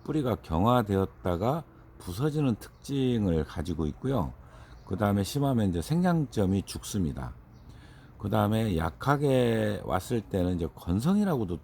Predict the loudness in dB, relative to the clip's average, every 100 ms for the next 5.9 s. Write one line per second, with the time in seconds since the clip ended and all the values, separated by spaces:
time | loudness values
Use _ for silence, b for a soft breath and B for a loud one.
0 | -6 -4 -2 0 0 0 -2 -2 -6 -12
1 | -20 B B B B B B B B -20
2 | -20 -20 -6 0 2 2 2 0 -2 -2
3 | -6 -10 -16 -6 -4 2 4 4 4 0
4 | -2 -4 -6 -6 -2 0 2 0 -2 -4
5 | -2 -2 2 4 2 0 0 2 0